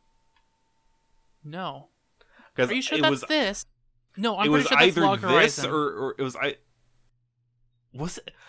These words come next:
Speaker 2: there, it's either Log Horizon, Devil's a Part-Timer, or Gate. It's one of those three. I think I said that in the Gate episode, it was that one.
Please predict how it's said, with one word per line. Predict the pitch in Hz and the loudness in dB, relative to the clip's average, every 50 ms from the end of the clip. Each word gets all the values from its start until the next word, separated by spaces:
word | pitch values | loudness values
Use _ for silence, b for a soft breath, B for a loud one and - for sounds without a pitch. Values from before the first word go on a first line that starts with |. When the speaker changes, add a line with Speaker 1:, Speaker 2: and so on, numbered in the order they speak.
| B 117 | B -4
Speaker 2:
there, | 123 185 - - - | -4 -4 -4 -2 -2
it's | 175 - - 117 | -4 -4 0 2
either | 139 170 185 180 175 | 2 2 4 4 2
Log | 147 139 143 175 240 - | 2 6 6 8 6 6
Horizon, | - - - 180 143 139 147 151 143 156 165 170 170 170 131 | 2 -4 -2 0 2 2 2 0 -2 -4 -6 -8 -8 -8 -2
Devil's | - 127 127 135 143 135 123 | -2 0 0 0 0 -2 -4
a | 120 | -6
Part-Timer, | - - - 110 113 - - 123 120 120 123 127 131 135 135 135 135 _ _ _ _ _ _ _ _ _ | -8 -6 -6 -6 -6 -6 -6 -6 -4 -4 -4 -6 -8 -10 -10 -14 -16 _ _ _ _ _ _ _ _ _
or | 113 117 117 110 | -8 -6 -6 -6
Gate. | 107 104 101 98 104 98 101 117 - - _ - - | -6 -10 -12 -8 -6 -4 -4 -4 -6 -10 _ -14 -10
It's | - 123 - - | -8 -8 -8 -6
one | 117 120 135 165 | -4 -4 -2 -2
of | 175 143 | -2 -2
those | 127 131 135 131 - - | -2 -2 -2 -2 -6 -10
three. | - - 104 104 104 113 117 B B B | -12 -10 -8 -8 -8 -8 -10 B B B
I | - 113 | -6 -4
think | 127 143 139 127 | -4 -2 -2 -2
I | 127 117 | -2 -4
said | - - - 113 107 104 | -4 -6 -8 -8 -6 -4
that | 110 113 113 | -4 -6 -6
in | - 107 | -6 -8
the | 104 101 | -10 -10
Gate | 95 - 98 98 98 | -10 -10 -10 -10 -8
episode, | - 107 110 120 117 - 123 117 | -8 -10 -10 -10 -6 -4 -4 -4
it | - | -4
was | 85 98 95 | -6 -12 -10
that | 98 95 101 - - | -6 -6 -6 -4 -4
one. | 120 127 131 139 131 | -4 -6 -6 -8 -12